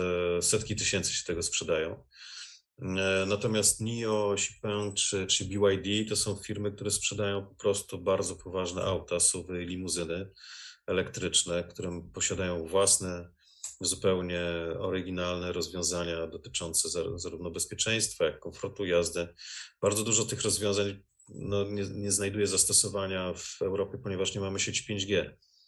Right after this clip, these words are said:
A zwłaszcza B Y D czy Nio to, to są samochody,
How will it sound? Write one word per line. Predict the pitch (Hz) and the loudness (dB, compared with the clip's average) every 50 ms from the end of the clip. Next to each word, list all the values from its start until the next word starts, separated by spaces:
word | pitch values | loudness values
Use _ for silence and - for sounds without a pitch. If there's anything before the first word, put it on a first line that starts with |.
| - - - - - - - _ | -16 -16 -14 -14 -14 -16 -14 _
A | - 82 82 85 87 87 87 85 87 85 85 85 82 | -4 -2 0 0 0 0 0 0 0 0 0 -2 -2
zwłaszcza | 82 82 85 85 - - 92 | 0 0 2 2 2 2 0
B | 80 - 92 | -2 -4 -2
Y | 82 87 87 87 82 | 0 2 2 2 0
D | - 92 92 92 92 | -2 -2 -2 -2 0
czy | - - - 92 90 | 0 0 0 0 -2
Nio | 92 95 92 90 87 87 85 | -2 -2 -2 0 0 -2 -2
to, | 85 87 85 82 | -2 -2 -2 -2
to | 80 - - | -4 -4 -6
są | - - 90 | -4 -2 -2
samochody, | 87 - - 87 87 85 - - 85 82 90 90 87 85 85 - | -2 -2 -2 -4 -6 -8 -4 -4 -4 -2 0 0 -2 -2 -2 -6